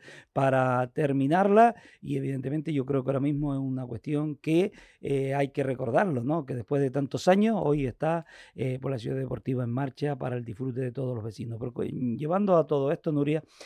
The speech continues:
yo quisiera comentar, es decir, desde nuestras concejalías que llevamos a cabo, que todo el mundo lo sabe, que es obra, servicios, parques, jardines, y en este caso Agustín, cultura, juventud y, y nuevas tecnologías, pues yo creo que ahí están los resultados. Ahí está,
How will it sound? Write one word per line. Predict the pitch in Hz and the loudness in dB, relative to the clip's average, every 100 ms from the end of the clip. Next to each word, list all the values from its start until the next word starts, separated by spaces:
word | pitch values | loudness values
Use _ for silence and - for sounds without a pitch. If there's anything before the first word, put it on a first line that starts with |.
| - | -12
yo | 170 | -10
quisiera | 180 208 147 | -8 -8 -8
comentar, | 113 110 104 160 | -8 -8 0 0
es | 131 | 0
decir, | 120 120 120 - - _ 120 | -6 -6 -8 -10 -20 _ -4
desde | 139 120 135 127 127 | -4 0 0 0 -2
nuestras | 131 143 165 | -2 -6 -8
concejalías | - 147 147 139 185 214 | -8 -6 -4 -2 0 0
que | - | 0
llevamos | 160 151 143 131 | -2 -2 -2 0
a | |
cabo, | 147 139 127 | 0 0 -4
que | 135 | -8
todo | 147 143 | -6 -4
el | 135 | -4
mundo | 135 131 | -6 -6
lo | |
sabe, | 117 143 135 | -4 -6 -6
que | 127 | -4
es | |
obra, | 143 156 127 | -4 -4 -6
servicios, | 127 135 156 131 | -8 -8 -8 -8
parques, | - 151 - 123 | -6 -6 -6 -6
jardines, | 139 147 139 117 - - - - | -6 -4 -4 -8 -12 -20 -18 -4
y | 135 | -2
en | 143 | -2
este | 143 131 | -4 -6
caso | 147 127 | -6 -6
Agustín, | 113 - 147 131 | -6 -2 -2 -2
cultura, | - 117 190 208 175 | -6 -4 0 2 0
juventud | - 127 113 - 175 175 156 131 | -2 -6 -6 -4 -2 0 0 0
y, | 127 127 127 113 - - _ | 0 -2 -2 -4 -10 -20 _
y | - 135 135 131 127 123 | -6 -4 -2 -2 -4 -4
nuevas | 147 156 165 151 | 0 2 4 2
tecnologías, | 143 127 113 180 185 - - | 0 0 0 -2 -4 -6 -8
pues | 143 180 | 0 0
yo | |
creo | 190 185 | 2 0
que | 160 | 0
ahí | 143 | -2
están | - 147 | -2 -4
los | 127 | -4
resultados. | 107 117 - 165 127 117 | -8 -8 -2 -2 -2 0
Ahí | 208 220 | 2 2
está, | - 196 165 | 2 4 4